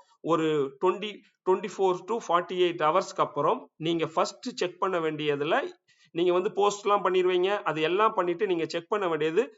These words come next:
கிளிக் த்ரூ ரேட். இது அஞ்சு பர்சன்டேஜுக்கு கீழே இருக்குங்களா? அப்பனா என்னன்னா உங்களோட வீடியோவை யாருமே கிளிக் பண்ணல. சரிங்களா, அதாவது YouTube ஷோ பண்ணாலும் யாரும் கிளிக் பண்ணலன்னா என்ன அர்த்தம்? நம்மளோட தம்ப்நெயில் சரியில்லை, நம்மளோட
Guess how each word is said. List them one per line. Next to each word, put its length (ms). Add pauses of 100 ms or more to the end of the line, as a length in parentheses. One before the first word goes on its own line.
(280)
கிளிக் 200
த்ரூ 200 (120)
ரேட். 300 (140)
இது 160
அஞ்சு 280
பர்சன்டேஜுக்கு 560
கீழே 320
இருக்குங்களா? 440 (160)
அப்பனா 380
என்னன்னா 440 (500)
உங்களோட 460 (120)
வீடியோவை 520
யாருமே 500
கிளிக் 340
பண்ணல. 360 (420)
சரிங்களா, 460 (320)
அதாவது 380
YouTube 360
ஷோ 240
பண்ணாலும் 440
யாரும் 340
கிளிக் 260
பண்ணலன்னா 420
என்ன 220
அர்த்தம்? 400 (120)
நம்மளோட 400
தம்ப்நெயில் 460
சரியில்லை, 400
நம்மளோட 300